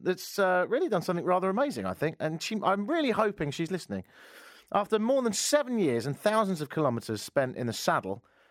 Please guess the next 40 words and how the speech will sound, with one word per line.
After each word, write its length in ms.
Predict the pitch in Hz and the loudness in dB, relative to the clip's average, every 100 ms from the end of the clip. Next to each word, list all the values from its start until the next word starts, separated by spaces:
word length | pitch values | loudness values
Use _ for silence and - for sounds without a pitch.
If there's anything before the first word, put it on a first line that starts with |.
| - | -2
a 100 | 156 | -2
British 580 | 139 254 277 285 247 - | 2 0 2 0 0 -2
pony 420 | - 285 311 220 127 | 0 2 4 2 2
breeder, 460 | 117 95 78 76 _ _ _ _ _ _ _ _ - | 0 -2 -4 -12 _ _ _ _ _ _ _ _ -2
uh, 260 | 123 127 131 | 0 2 2
made 220 | 160 156 | 0 -2
a 40 | |
stop 360 | - 180 160 139 | -2 2 2 0
in 100 | 143 | -4
Canada's 420 | 170 156 127 - | 0 -2 -2 -4
capital 400 | - 185 - 123 | -4 -4 -4 -4
this 220 | 104 - | -4 -6
week. 320 | 87 92 - _ _ _ - | -8 -8 -10 _ _ _ -2
Megan 360 | 170 214 208 190 | 2 2 2 4
Lewis, 480 | 208 113 151 - - | 4 2 0 -6 -12
sixty-five, 880 | - 277 - 220 - 190 92 85 - _ _ - - - _ - | -2 -2 -2 -6 -2 0 0 -6 -14 _ _ -20 -20 -20 _ -4
has 140 | 135 147 | -4 0
been 180 | 165 | 2
horseback 380 | 165 208 - 180 160 | 2 2 2 0 2
riding 280 | 160 151 | 2 2
around 220 | 151 156 143 | 2 2 2
the 60 | |
world 260 | 156 139 131 | 2 2 0
since 260 | 160 151 | -6 -6
two 240 | - 226 220 | -6 -4 -2
thousand 400 | 214 214 196 208 | 0 0 0 -2
eight. 320 | 202 - - _ _ _ _ _ _ _ _ _ _ _ _ - | -2 -8 -18 _ _ _ _ _ _ _ _ _ _ _ _ -10
So 80 | - | -2
it 40 | |
had 140 | 160 - | -2 -2
to 60 | |
be 60 | 107 | -2
a 60 | |
woman, 280 | 90 101 82 | 0 -2 -4
'cause 180 | - 104 | -10 -6
imagine 360 | 123 160 - 87 | -2 -2 -4 -10
your 80 | |
testicles 580 | - 156 147 - - - | -10 -10 -10 -12 -18 -16
if, 180 | 76 - | -18 -16
if 180 | 98 - | -16 -16